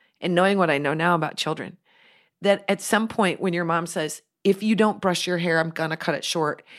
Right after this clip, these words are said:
it's not because she's being lazy. It's because she has tried to brush my hair two thousand times, and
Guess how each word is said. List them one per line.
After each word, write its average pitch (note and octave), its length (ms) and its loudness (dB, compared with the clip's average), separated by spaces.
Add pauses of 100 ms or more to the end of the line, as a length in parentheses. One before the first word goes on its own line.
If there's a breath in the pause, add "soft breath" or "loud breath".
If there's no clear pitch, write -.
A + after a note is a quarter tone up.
(160 loud breath)
it's B3 180 2
not D4 220 4
because A3+ 260 0
she's F3+ 240 -6
being F3 260 -6
lazy. E3 520 -4
It's G#3 140 -2
because A3+ 280 -2
she A#3 220 2
has B3+ 120 2
tried G#3 280 0
to G3+ 60 0
brush F3 260 0
my F3 100 2
hair F3+ 240 0 (240 loud breath)
two A#3+ 200 2
thousand G3+ 460 4
times, E3 420 -4 (400 soft breath)
and G#3 160 0